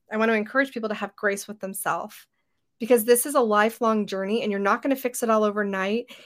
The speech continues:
In fact, you might address one thing and it might take you months or years to work through.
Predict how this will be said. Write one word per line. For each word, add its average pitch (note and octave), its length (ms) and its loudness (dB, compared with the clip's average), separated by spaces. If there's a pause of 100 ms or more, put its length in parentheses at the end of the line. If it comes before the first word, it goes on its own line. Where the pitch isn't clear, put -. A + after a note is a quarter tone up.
(120)
In A3 120 0
fact, B3 220 0
you A#3 160 0
might D#4 200 2
address A3+ 460 0
one A3 320 -2
thing A3+ 220 0
and A3 100 0
it G3 60 -4
might G#3+ 160 -2
take A3 240 -4
you A3+ 100 0
months F#3+ 720 -4
or G3+ 160 -2
years F#3+ 640 -4
to F#3+ 120 -8
work G3 280 -4
through. F3+ 360 -6